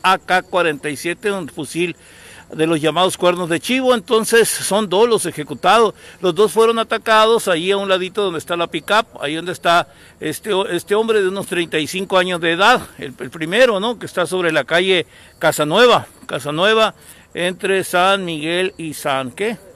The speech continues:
San Pablo. San Miguel y San Pablo, nos dicen. Bueno,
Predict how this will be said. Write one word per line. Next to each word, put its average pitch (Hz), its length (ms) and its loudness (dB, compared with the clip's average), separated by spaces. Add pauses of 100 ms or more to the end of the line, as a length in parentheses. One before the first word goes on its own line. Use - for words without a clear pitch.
(140)
San 135 120 -12
Pablo. 202 380 0 (1160)
San 139 140 -10
Miguel 147 280 -6
y 196 80 -12
San 147 200 -10
Pablo, 165 380 0
nos 135 160 -6
dicen. 160 320 -6
Bueno, 156 240 0